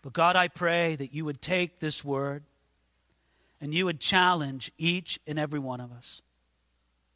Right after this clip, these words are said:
I'm blown away, Lord, that you've made us in your image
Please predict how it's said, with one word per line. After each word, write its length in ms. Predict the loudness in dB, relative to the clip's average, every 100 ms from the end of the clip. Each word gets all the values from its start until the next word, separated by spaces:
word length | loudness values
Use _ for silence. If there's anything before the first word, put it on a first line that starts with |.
| _ _ _ _ _ -12
I'm 80 | -8
blown 320 | 2 4 4
away, 320 | 2 4 4 4
Lord, 280 | 4 2
that 160 | 2 -4
you've 100 | -4
made 360 | 4 6 6 2
us 180 | -2
in 120 | -2 0
your 280 | 4 2 2
image 460 | 0 2 0 -2